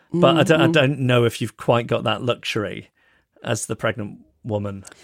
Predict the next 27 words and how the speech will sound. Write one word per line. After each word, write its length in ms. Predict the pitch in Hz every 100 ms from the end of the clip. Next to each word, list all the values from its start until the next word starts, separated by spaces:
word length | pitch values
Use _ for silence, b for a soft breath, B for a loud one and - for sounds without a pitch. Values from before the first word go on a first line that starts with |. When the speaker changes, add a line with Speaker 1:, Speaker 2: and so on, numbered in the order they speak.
| B
Speaker 2:
So 120 | -
if 140 | 214 226
there 180 | 269 226
is 220 | 247 190
no 180 | 165 151
way 160 | 151
out 280 | 151 160 -
of 80 | -
it, 280 | 185 175 - _ _ _ -
and 120 | 180
the 40 | 165
fact 220 | 185 -
that 80 | 170
it 100 | -
probably 340 | 180 156 170
is 140 | 180 170
your 80 |
life 300 | 160 196 160
for 80 | -
the 60 | 196
next, 240 | 202 -
maybe 240 | 277 403 339
not 120 | 262
eighteen 480 | 170 165 - 156 151
years, 320 | 156 160 170
let's 180 | 226 -
say 420 | - 170 165 156